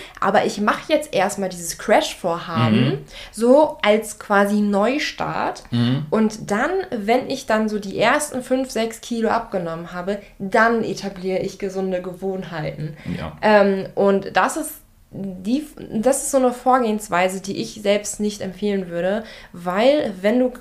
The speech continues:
Speaker 1: wenn du wirklich in der Diätphase bist, in der du auch wirklich Hunger verspürst, et cetera, ähm, es hat einfach Auswirkungen auf deine Willenskraft. Also
Speaker 2: Ja.
Speaker 1: du hast einfach, du bist müder, du bist schneller gereizter,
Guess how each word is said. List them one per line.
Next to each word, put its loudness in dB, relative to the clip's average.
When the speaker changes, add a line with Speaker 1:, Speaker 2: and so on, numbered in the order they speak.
Speaker 1:
wenn 4
du 2
wirklich -6
in 0
der 2
Diätphase -4
bist, -2
in -6
der 2
du 2
auch -4
wirklich -2
Hunger 2
verspürst, -2
et -10
cetera, -8
ähm, 0
es -2
hat 2
einfach -4
Auswirkungen 0
auf 4
deine 4
Willenskraft. 0
Also 0
Speaker 2:
Ja. 2
Speaker 1:
du 4
hast 0
einfach, -2
du -6
bist -8
müder, 4
du -6
bist -12
schneller -2
gereizter, 0